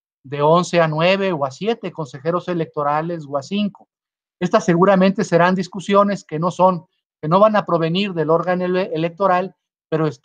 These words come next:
que estarán en el ámbito de los partidos, eh, políticos. También, por supuesto, va a estar todo el tema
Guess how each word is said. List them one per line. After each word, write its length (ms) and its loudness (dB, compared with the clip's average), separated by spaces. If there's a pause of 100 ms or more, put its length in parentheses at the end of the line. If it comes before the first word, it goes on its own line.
que 80 -10
estarán 400 0
en 60 2
el 200 0
ámbito 640 -2
de 160 -10
los 180 -12
partidos, 640 -2
eh, 380 -6
políticos. 600 -2 (680)
También, 380 6
por 140 2
supuesto, 560 0
va 80 2
a 40 2
estar 280 -2
todo 160 2
el 160 -4
tema 420 2